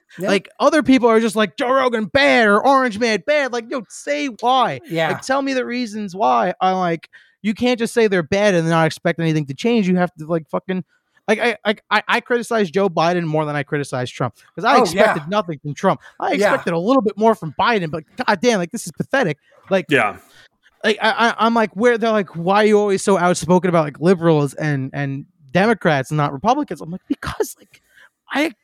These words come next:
Speaker 2: like, I don't know. I'm stupid. I, I still hope that these people will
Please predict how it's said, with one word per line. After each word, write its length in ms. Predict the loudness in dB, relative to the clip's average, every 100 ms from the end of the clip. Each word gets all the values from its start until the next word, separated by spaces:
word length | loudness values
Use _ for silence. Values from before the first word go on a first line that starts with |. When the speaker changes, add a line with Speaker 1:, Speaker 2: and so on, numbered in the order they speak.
| _
Speaker 2:
like, 240 | -6 -6 -8 _
I 200 | -10 -6
don't 240 | -4 -4 -2
know. 180 | 0 0
I'm 100 | 0
stupid. 600 | -4 4 6 6 -2 -8 -18 -2
I, 140 | -2 0
I 160 | -2
still 400 | -2 -6 -2 -2
hope 480 | -2 0 0 0 -8 -12 -20 _
that 160 | -4 -2
these 160 | -2 -2
people 360 | 2 4 4
will 100 | 2